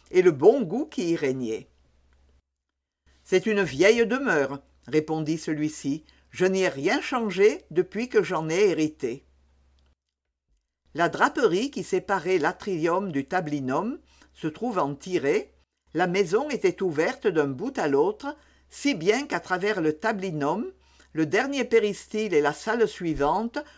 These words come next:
ou l'oecus, le regard pénétrait jusqu'au jardin qui, à distance, apparaissait comme un tableau lumineux dans un cadre sombre. De là jusqu'à l'atrium,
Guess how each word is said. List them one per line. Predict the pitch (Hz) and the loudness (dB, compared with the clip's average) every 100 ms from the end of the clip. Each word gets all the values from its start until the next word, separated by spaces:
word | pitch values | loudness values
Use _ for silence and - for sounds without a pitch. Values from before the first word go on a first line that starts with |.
| _ | _
ou | 190 | 2
l'oecus, | 165 220 208 - 165 220 415 - - _ _ _ | 6 8 6 4 -4 -2 -4 -8 -20 _ _ _
le | 156 | 2
regard | 196 262 196 170 - | 4 4 4 2 0
pénétrait | 262 254 214 - 202 262 | -2 0 0 2 4 4
jusqu'au | 254 254 277 226 | 2 -4 -2 0
jardin | 175 165 131 143 180 285 _ - | 0 -2 -2 -2 -2 -4 _ -8
qui, | 226 302 - | -4 -4 -2
à | 180 | -2
distance, | 147 170 - 170 185 269 - 311 _ _ _ - | -2 -4 -4 -4 -4 -6 -10 -14 _ _ _ -8
apparaissait | 180 214 254 233 233 269 302 | -4 2 4 4 0 -4 -4
comme | 208 | -2
un | 156 | -2
tableau | 156 226 196 170 | 0 -2 2 2
lumineux | 139 190 240 180 156 180 | 2 0 -4 -2 -2 -2
dans | 233 165 147 | -2 -4 -4
un | 151 | -6
cadre | 143 190 175 143 | -4 -4 -2 -2
sombre. | - 135 110 107 127 139 _ _ _ _ _ _ _ - | -2 -8 -8 -10 -14 -18 _ _ _ _ _ _ _ 2
De | 127 | 6
là | 233 180 220 302 _ | 6 6 2 0 _
jusqu'à | 123 190 311 - | -8 -4 -4 0
l'atrium, | 233 185 - 151 135 143 220 | 0 0 -2 -2 0 0 -4